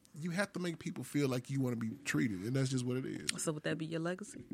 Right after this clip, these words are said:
Speaker 1: I think so.
Speaker 2: That you believe for your children? That's, that's who you
Speaker 1: And
Speaker 2: are?
Speaker 1: I, I, you know, even though me and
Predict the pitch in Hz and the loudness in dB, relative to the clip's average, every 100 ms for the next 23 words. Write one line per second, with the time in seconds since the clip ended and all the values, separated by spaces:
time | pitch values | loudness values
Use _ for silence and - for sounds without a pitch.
0 | - - - - - 160 - 180 170 185 | -8 -8 -12 -12 -4 -2 2 2 2 0
1 | 110 - - - - 165 160 165 160 160 | -2 -6 -20 -18 -8 -6 -6 -6 -4 -2
2 | 160 165 175 170 165 - 175 185 180 - | -2 -2 -2 -2 -2 -4 -4 -6 -10 -8
3 | - 160 - - 170 160 185 180 185 190 | -4 -2 -2 -4 -4 -6 -4 -2 0 2
4 | 202 208 185 147 139 127 - - 190 175 | 2 0 -2 -4 -4 -8 -10 -4 0 2
5 | 175 - - 196 202 202 185 185 175 175 | 2 -2 -2 0 2 2 4 4 4 4
6 | 180 175 160 | 4 4 0